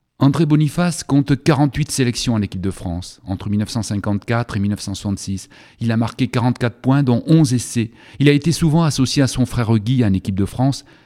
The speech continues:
la première fois le vingt-sept mars mille neuf cent soixante-cinq contre le Pays de Galles. Victoire vingt-deux à treize.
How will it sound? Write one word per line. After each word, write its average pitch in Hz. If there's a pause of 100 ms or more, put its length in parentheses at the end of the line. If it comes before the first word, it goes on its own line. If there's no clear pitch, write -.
(140)
la 107
première 127
fois 151
le 135
vingt-sept 120
mars 127
mille 104
neuf 104
cent 117
soixante-cinq 101 (140)
contre 95
le 90
Pays 98
de 92
Galles. 80 (460)
Victoire 85
vingt-deux 85
à 85
treize. 76